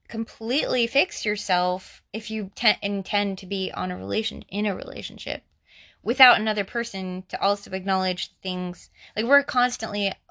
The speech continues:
a work in progress, always. And so you can't, like, perfect yourself and then get with another person. I think the most important thing is that none of us are perfect. We have to acknowledge that none of us are perfect.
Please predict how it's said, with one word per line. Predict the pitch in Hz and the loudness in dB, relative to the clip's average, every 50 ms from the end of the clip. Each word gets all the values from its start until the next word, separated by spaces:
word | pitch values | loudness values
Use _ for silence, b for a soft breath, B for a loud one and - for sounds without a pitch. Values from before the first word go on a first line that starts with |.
| - - | -14 -12
a | 190 | -10
work | 185 185 202 196 190 - - | -4 0 0 0 0 -2 -6
in | 185 180 | -10 -8
progress, | - - 185 180 180 185 - - - - - - - - - - - _ _ _ _ _ _ _ _ _ - | -2 2 4 4 4 2 -2 -10 -16 -18 -20 -20 -20 -20 -20 -20 -20 _ _ _ _ _ _ _ _ _ 4
always. | 214 214 190 175 90 - - - - - - _ _ _ B B B B B B B B B B B - | 6 6 6 6 2 -2 -8 -10 -18 -20 -20 _ _ _ B B B B B B B B B B B -4
And | 196 214 | -2 -2
so | 208 - 220 208 202 196 202 196 | 2 4 6 6 6 6 4 0
you | - - 214 208 | -4 -6 -8 -8
can't, | - - - 254 269 269 - - | -6 -4 0 2 2 2 2 0
like, | - 196 190 - - | -2 -4 -4 -6 -8
perfect | - 214 196 - - - - 208 214 - - - | -8 -8 -8 -8 -2 2 4 4 4 2 -2 -12
yourself | 196 185 190 - - - 185 180 175 180 175 - - _ B B B B B B B B _ - | -10 -8 -8 -6 -4 -2 0 0 0 -2 -4 -8 -16 _ B B B B B B B B _ 0
and | 196 202 196 | 2 2 2
then | 196 196 185 | 2 4 4
get | 190 185 - 98 | 6 6 4 4
with | 180 180 | 0 -4
another | - 185 185 180 180 180 | -6 -4 -4 -4 -4 -6
person. | - - 175 - - - - - | -6 -8 -10 -10 -10 -10 -4 -2
I | - 196 | -2 -2
think | - 262 233 233 | 0 0 0 2
the | 262 | 4
most | 233 208 202 - - | 4 4 4 2 -2
important | 196 190 - 190 190 190 - - | -6 -2 0 0 0 0 0 -2
thing | - 190 190 | -2 -2 0
is | 190 180 170 | -2 0 2
that | - 185 - 175 | 4 4 4 6
none | 202 233 269 | 6 6 6
of | 294 247 214 | 6 4 2
us | 190 - - | 0 0 -2
are | 185 | -8
perfect. | 170 - - 175 175 170 - - 180 - - | -8 -8 -8 -8 -8 -8 -10 -12 -12 -10 -8
We | 208 202 | -6 -4
have | 190 190 202 196 | -4 -4 -4 -4
to | - 202 | -4 -4
acknowledge | 196 185 185 175 170 175 180 180 175 180 | -2 -2 0 0 0 0 -2 -4 -6 -4
that | - 185 185 175 | -4 -4 -2 -2
none | 190 196 196 190 190 196 202 | 0 2 4 4 4 4 2
of | 185 | 0
us | 170 160 - - - - B B B B B B | -2 -4 -6 -8 -12 -16 B B B B B B
are | B 185 | B -2
perfect. | 185 - - 185 175 - 175 170 165 - - | 0 0 0 -2 0 0 -2 -4 -4 -6 -12